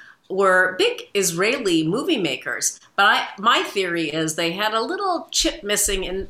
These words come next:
in terms of a, a sort of the, uh, the, the theme that people were really going for in the United States. It's slightly different than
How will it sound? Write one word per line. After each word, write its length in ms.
in 180
terms 520
of 540
a, 300
a 120
sort 260
of 180
the, 460
uh, 680
the, 240
the 160
theme 360
that 280
people 280
were 140
really 360
going 400
for 300
in 140
the 60
United 480
States. 480
It's 140
slightly 560
different 560
than 460